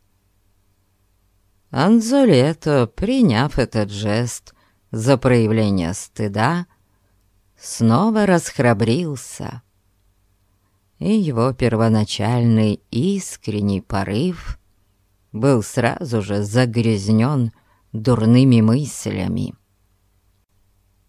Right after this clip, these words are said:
Покинув Венецию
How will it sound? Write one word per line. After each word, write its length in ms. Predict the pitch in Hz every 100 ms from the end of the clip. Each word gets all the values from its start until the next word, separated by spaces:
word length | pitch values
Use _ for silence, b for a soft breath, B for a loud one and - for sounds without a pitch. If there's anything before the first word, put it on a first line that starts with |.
| _ _ _ _ _ _ _ _ _ _ _ _
Покинув 840 | 170 180 - 233 262 233 147 123 110
Венецию 1200 | 117 139 143 196 180 - - 120 104 104 104